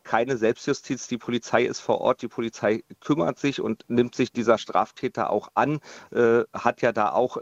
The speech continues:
dazugelernt, ist, ist sehr schnell unterwegs und, äh, reagiert ja auch auf immer neue Methoden, wie jetzt sich an Autoreifen anzuklären, sehr professionell. Da wird dann halt der Klimakleber mitsamt dem Auto, äh, äh, Rad, äh, entfernt.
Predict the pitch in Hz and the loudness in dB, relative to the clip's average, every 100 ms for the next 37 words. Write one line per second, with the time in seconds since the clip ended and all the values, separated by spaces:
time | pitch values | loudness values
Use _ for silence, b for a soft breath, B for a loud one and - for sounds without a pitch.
0 | 107 107 - - 139 127 107 117 - - | -2 -2 -2 -8 -4 0 2 0 -4 -12
1 | - - 113 113 107 - 110 117 113 113 | -10 -10 -2 0 0 0 2 2 0 2
2 | 101 90 120 131 - 113 110 - 110 - | 0 2 0 0 -4 -4 -4 -4 -4 -4
3 | 98 110 107 - 123 - - 113 - 101 | 0 4 4 4 0 0 0 0 -2 -4
4 | - 117 107 107 110 107 104 107 123 117 | 0 0 2 2 2 0 -2 2 2 2
5 | 107 B B - 110 110 - - 120 - | -4 B B 0 4 4 2 -4 0 0
6 | 107 98 107 110 95 - - 110 - 117 | 0 0 0 2 2 0 -8 -8 -6 -6
7 | - 107 101 B - 110 - 113 - 113 | 2 2 0 B 0 0 0 -4 -2 -2
8 | - 104 101 113 110 92 107 110 98 101 | 0 2 4 4 2 0 -4 -4 0 0
9 | 104 - - 104 110 107 104 - 107 101 | 0 -4 -6 -6 -4 -2 -2 0 2 2
10 | 101 90 101 110 95 104 104 107 - B | 0 0 -2 -4 -2 0 4 2 2 B
11 | - 101 98 107 101 98 101 98 110 - | 0 2 2 2 4 2 0 2 0 0
12 | - 113 - 110 - 107 98 127 | -2 -2 0 -4 0 2 4 2